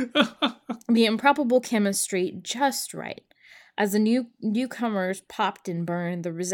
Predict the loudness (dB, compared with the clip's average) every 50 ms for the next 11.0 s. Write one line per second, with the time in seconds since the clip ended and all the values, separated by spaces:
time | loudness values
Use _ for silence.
0 | -2 0 2 2 2 2 2 0 -2 -2 -4 -4 -4 -2 -2 -2 -2 -2 -2 -2
1 | -2 -2 -2 -2 -2 -4 -4 -6 -4 -4 -4 -6 -8 -8 -6 -4 -2 0 0 -2
2 | -2 -4 -8 -8 -8 -8 -8 -8 -8 -10 -16 -12 -8 -6 -4 -4 -2 -2 -4 -4
3 | -4 -6 -6 -4 -4 -2 0 0 2 2 2 2 2 0 -2 -6 -6 -6 -8 -6
4 | -6 -6 -8 -8 -4 -4 -4 -4 -4 -6 -6 -4 0 0 2 2 0 0 0 0
5 | 0 0 0 -2 -2 -4 -4 -4 -6 -8 -14 -20 -20 -20 -16 -12 -6 -4 -2 -2
6 | -4 -4 -10 -20 _ -12 -6 -4 -2 -2 -4 -6 -10 -14 -10 -2 -2 -2 -2 -2
7 | -6 -8 -8 -8 -8 -10 -10 -10 -10 -10 -14 -16 -12 -12 -12 -14 -14 -20 -20 -20
8 | -20 -20 _ _ -16 -14 -6 -6 -6 -6 -6 -10 -14 -16 _ -20 -20 _ _ _
9 | -16 -16 -16 -16 -18 -16 -16 -16 -16 -18 -18 -14 -10 -10 -10 -10 -6 -2 0 2
10 | 4 4 4 4 2 2 0 -2 -6 -6 -8 -10 -10 -10 -6 4 4 4 4